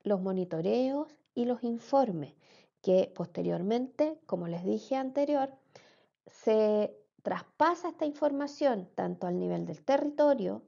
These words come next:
como al nivel nacional para generar los informes de los que somos también mirados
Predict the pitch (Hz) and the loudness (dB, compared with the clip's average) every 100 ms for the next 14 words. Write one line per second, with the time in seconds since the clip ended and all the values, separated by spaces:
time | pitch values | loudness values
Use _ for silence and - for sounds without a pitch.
0 | _ _ _ 277 277 269 254 240 226 226 | _ _ _ 4 4 2 -2 -2 -2 -2
1 | 220 214 - 233 247 302 339 - _ _ | -4 -6 -8 -8 -6 -6 -8 -12 _ _
2 | - 226 214 220 202 208 226 220 196 202 | -4 -4 -4 -6 -4 -2 -2 -2 -2 -2
3 | 180 214 202 214 226 - - - - _ | -4 -2 -2 -2 -6 -8 -16 -20 -20 _
4 | - 175 175 170 170 170 - - - _ | -8 -4 6 6 6 2 -2 -14 -20 _
5 | _ _ - 160 - - 240 240 247 269 | _ _ -8 -8 -10 0 2 2 2 -2
6 | 294 - - 190 185 190 208 220 240 - | -4 -8 -10 -6 -4 0 0 0 -6 -12
7 | _ _ - 196 226 269 285 330 | _ _ -2 2 4 4 4 2